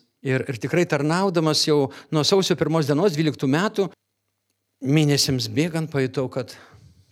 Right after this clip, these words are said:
ta vieta, kur gali būti labai arti žmonių, ir labai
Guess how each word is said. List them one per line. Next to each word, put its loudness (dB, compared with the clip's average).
ta -2
vieta, -4
kur -6
gali -6
būti -6
labai -2
arti -4
žmonių, -2
ir 4
labai 4